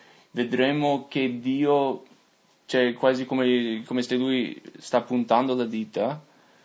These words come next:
su diversi, ehm, diversi peccati della nazione di Israele.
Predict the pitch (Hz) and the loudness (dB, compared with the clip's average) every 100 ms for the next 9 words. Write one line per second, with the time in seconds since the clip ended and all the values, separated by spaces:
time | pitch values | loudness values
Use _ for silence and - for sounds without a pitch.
0 | _ - - 151 131 127 123 127 151 156 | _ -10 -2 0 2 2 6 6 4 0
1 | - 151 139 139 135 131 123 - 101 104 | -4 -4 -2 -2 0 0 -2 -4 -4 -2
2 | 98 95 101 - _ _ _ - - 123 | -2 -4 -8 -14 _ _ _ -16 -10 0
3 | 123 135 131 127 123 117 113 113 104 104 | 0 0 -2 -2 0 2 0 -2 -8 -8
4 | - _ 123 113 107 107 107 107 104 - | -12 _ -14 -2 -2 0 -2 -4 -8 -8
5 | 110 104 107 104 101 95 98 98 90 85 | -8 -6 -8 -10 -10 -10 -12 -12 -12 -10
6 | 78 67 | -12 -14